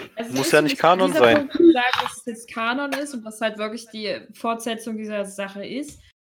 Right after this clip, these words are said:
Speaker 1: war für mich anfänglich auch schwierig, das zu akzeptieren. Vor allen Dingen dann, als es halt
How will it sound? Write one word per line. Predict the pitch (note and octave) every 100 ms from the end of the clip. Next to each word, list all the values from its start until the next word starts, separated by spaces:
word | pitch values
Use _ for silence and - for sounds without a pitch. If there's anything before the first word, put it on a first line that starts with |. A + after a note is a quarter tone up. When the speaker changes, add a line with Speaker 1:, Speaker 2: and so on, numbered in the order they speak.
| _
Speaker 1:
war | G#3+
für | G#3+
mich | A3+ A3 -
anfänglich | G3+ G#3+ A#3 G#3+ G#3
auch | F3+ A#3+
schwierig, | - C4+ C4+ C#4 D4+ D#4+ - _ _
das | A#3 A#3 -
zu | - A3+
akzeptieren. | G#3+ - - G3+ - A3+ B3+ D4+ E4+ _ _ _ _ _ _ _ -
Vor | - G#3+
allen | G3
Dingen | A#3 A3+
dann, | A3 A3 G#3
als | F3 G3
es | F#3+
halt | A3 G3+